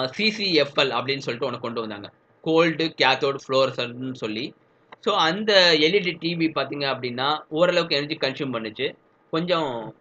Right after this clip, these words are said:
பழைய சி ஆர் டி மானிட்டரை விட கொஞ்சம் அது கம்மியான எனர்ஜி தான் consume பண்ணுச்சு. ஓகேவா? ஒரு twenty to thirty percentage consume பண்ணுச்சு அப்படின்னு வச்சுக்கோங்களேன். ஆனா அதுவே எனக்கு வந்து கொஞ்சம் அதிகமா நான் feel பண்ணேன். அதனால அதுக்கப்புறம் அட்வான்ஸ்டா என்ன பண்ணேன் அப்படின்னா,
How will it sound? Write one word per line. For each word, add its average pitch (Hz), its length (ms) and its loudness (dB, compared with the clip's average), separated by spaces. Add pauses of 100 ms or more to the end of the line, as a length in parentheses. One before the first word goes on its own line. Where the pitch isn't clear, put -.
(120)
பழைய 143 260 4 (200)
சி 156 200 -4
ஆர் 156 140 4
டி 156 80 0
மானிட்டரை 131 360 -2
விட 139 140 -2
கொஞ்சம் 202 260 -2
அது 135 160 -2
கம்மியான 139 540 0
எனர்ஜி 123 240 -6
தான் 135 180 -4
consume 117 300 -6
பண்ணுச்சு. 104 280 -10 (300)
ஓகேவா? 127 260 -4 (300)
ஒரு 165 200 2
twenty 160 360 -2
to 151 140 -4
thirty 135 320 2
percentage 143 420 -2
consume 127 320 -6
பண்ணுச்சு 113 220 -6
அப்படின்னு 113 260 -6
வச்சுக்கோங்களேன். 110 420 -8 (340)
ஆனா 160 260 6 (180)
அதுவே 202 400 2
எனக்கு 151 240 2
வந்து 151 180 -2
கொஞ்சம் 139 220 2
அதிகமா 143 240 -2
நான் 123 180 -4
feel 139 200 -4
பண்ணேன். 113 280 -8 (280)
அதனால 190 460 4
அதுக்கப்புறம் 147 380 0
அட்வான்ஸ்டா 175 460 0
என்ன 147 180 0
பண்ணேன் 131 260 -2
அப்படின்னா, 110 360 -4